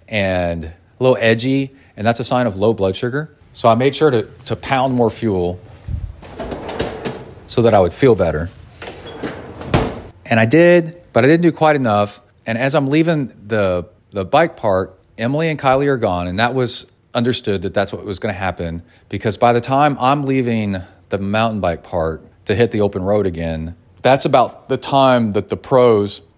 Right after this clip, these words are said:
and race leaders are gonna be close to finishing, because it's twenty miles back to the finish line, plus four miles of mountain biking. And Emily and Kylie needed to get in the truck and drive back to be at the finish line, to be ready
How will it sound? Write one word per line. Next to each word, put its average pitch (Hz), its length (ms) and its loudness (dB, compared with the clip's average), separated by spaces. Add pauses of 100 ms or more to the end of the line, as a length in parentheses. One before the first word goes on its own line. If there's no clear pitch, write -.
and 101 180 -6
race 117 260 -2
leaders 90 380 -6 (320)
are 107 100 0
gonna 107 180 -2
be 101 160 -4
close 131 320 0
to 127 80 -8
finishing, - 500 -2 (220)
because 110 300 -2
it's - 300 -8 (140)
twenty 143 300 2
miles 117 560 2 (240)
back 110 300 4
to - 80 -6
the 95 80 -2
finish 113 280 -2
line, 87 300 -4
plus 101 220 -4
four 95 180 -4
miles 85 200 -8
of 82 60 -14
mountain 85 220 -6
biking. 78 320 -12 (100)
And 101 220 -2
Emily 127 240 4
and 104 100 0
Kylie 127 400 4
needed 98 240 0
to 95 60 -4
get 98 160 0
in 95 100 -2
the 90 80 -4
truck 92 320 -4
and 92 80 -8
drive 95 320 0
back 107 360 2
to - 80 -12
be 92 120 -4
at 90 80 -4
the 85 60 -12
finish 107 340 -6
line, 85 260 -6
to 85 80 -12
be 85 120 -8
ready 90 480 -2